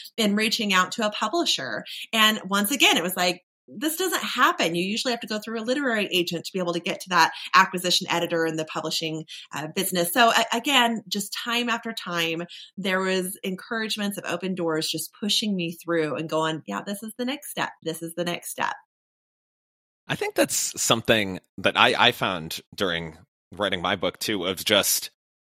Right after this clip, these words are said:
Speaker 2: like, how many people are willing to help in some way, which you really don't realize until, I mean, I'm not saying everyone listening has to go write a book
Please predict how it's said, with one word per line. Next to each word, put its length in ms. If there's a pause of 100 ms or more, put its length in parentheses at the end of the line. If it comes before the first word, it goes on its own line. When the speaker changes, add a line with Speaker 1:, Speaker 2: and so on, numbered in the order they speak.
(300)
Speaker 2:
like, 140
how 160
many 180
people 600
are 120
willing 320
to 60
help 280
in 120
some 280
way, 360
which 440 (420)
you 80
really 240
don't 260
realize 720
until, 300
I 60
mean, 120
I'm 80
not 180
saying 180
everyone 260
listening 280
has 120
to 80
go 100
write 220
a 40
book 380